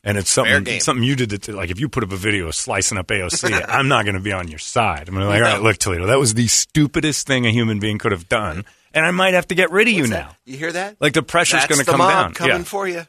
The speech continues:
Speaker 1: Uh, when, uh, we had the incident with Bo, we all stood by
Speaker 2: Right.
Speaker 1: that. I tried to quit. I quit on the local news. They didn't
Speaker 2: Right.
Speaker 1: air it 'cause it wasn't the guy they were after. Bo ended up quitting. Like, "I don't wanna come back to work." And we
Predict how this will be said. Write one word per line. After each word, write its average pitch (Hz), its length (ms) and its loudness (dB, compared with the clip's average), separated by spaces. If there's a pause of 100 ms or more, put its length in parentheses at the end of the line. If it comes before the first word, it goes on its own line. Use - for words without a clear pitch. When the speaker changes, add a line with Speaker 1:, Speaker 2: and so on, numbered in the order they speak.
(160)
Speaker 1:
Uh, 92 280 0
when, 113 340 0
uh, 104 120 0
we 107 120 0
had 104 160 0
the 117 100 -2
incident 110 340 -2
with 104 140 -4
Bo, 113 480 -2 (200)
we 147 140 0
all 202 160 4
stood 123 280 0
by 95 140 0
Speaker 2:
Right. 85 80 -4
Speaker 1:
that. 98 160 0
I 139 120 2
tried 135 320 -4
to 147 60 -4
quit. 214 420 0 (100)
I 170 120 0
quit 185 420 -2
on 185 240 2
the 175 120 2
local 175 320 2
news. 196 260 2
They 147 100 2
didn't 170 200 2
Speaker 2:
Right. 139 80 2
Speaker 1:
air 208 160 4
it - 140 -2
'cause 123 160 2
it 139 80 4
wasn't 151 220 2
the 143 80 0
guy 156 160 4
they 160 100 4
were 156 140 4
after. 214 340 -2 (840)
Bo 170 340 2
ended 127 180 2
up 127 140 2
quitting. - 460 0 (840)
Like, 123 120 2
"I 131 80 4
don't 180 100 4
wanna 151 140 4
come 143 160 2
back 123 220 2
to 113 80 0
work." 180 440 0 (160)
And 139 120 2
we 131 160 2